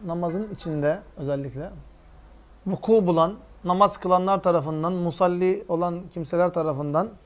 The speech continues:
yapılan hatalara değineceğiz. Bugün belki bu konuyu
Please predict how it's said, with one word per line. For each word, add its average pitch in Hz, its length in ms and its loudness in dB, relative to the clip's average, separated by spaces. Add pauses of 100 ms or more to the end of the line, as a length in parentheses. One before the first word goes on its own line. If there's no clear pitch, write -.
(840)
yapılan 190 520 4
hatalara 180 640 6 (340)
değineceğiz. 147 680 2 (1700)
Bugün 185 240 0
belki 190 420 6 (1120)
bu 190 460 4 (760)
konuyu 180 460 2